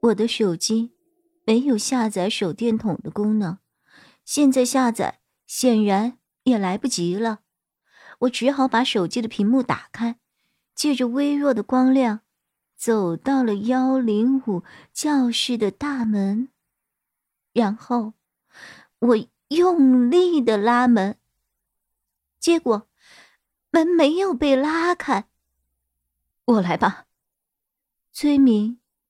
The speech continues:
把手放到了门把手上，使劲儿地拉了两下，但是仍然没有把门拉开。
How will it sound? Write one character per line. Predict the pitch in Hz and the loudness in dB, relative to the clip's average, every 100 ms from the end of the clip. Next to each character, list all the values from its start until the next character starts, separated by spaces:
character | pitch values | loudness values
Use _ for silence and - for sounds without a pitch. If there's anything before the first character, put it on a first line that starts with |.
| _ | _
把 | 196 240 | -4 -2
手 | - - 226 185 165 | -4 -4 -2 -2 -6
放 | - _ 294 254 | -14 _ -2 0
到 | 226 233 | 0 -4
了 | 208 | -2
门 | 185 180 233 | -2 -2 -4
把 | 269 226 254 | -4 -4 -4
手 | - 208 139 | -4 -4 -6
上， | - - 190 - _ _ _ _ - - - | -8 -6 -8 -10 _ _ _ _ -20 -20 -6
使 | - 262 233 | -2 2 0
劲 | 208 330 | 0 0
儿 | 302 | 2
地 | 269 240 - - - | 0 -2 -6 -20 -6
拉 | 330 349 349 | -2 0 2
了 | 349 277 | 4 4
两 | 202 175 | 2 -4
下， | - 233 196 _ _ _ _ _ _ _ _ _ _ _ _ _ | -4 -6 -6 _ _ _ _ _ _ _ _ _ _ _ _ _
但 | - 392 | 0 2
是 | 349 | 2
仍 | 320 277 262 359 | 2 2 2 0
然 | 359 311 - _ _ _ | 0 -2 -4 _ _ _
没 | 311 311 370 | 2 4 4
有 | 359 | 2
把 | 339 269 | 2 2
门 | 233 202 269 | 4 4 2
拉 | 311 330 | -2 -4
开。 | 349 - 254 | -8 -8 -8